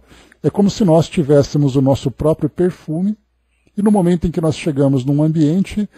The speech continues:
aquele ambiente passa também, né,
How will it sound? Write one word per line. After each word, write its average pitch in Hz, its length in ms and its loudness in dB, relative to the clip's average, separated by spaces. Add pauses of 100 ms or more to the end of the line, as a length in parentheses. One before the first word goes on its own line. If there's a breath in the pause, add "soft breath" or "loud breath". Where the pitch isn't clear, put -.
(200 soft breath)
aquele 175 320 2
ambiente 170 500 0
passa 196 520 0
também, 151 540 0 (540)
né, 151 400 0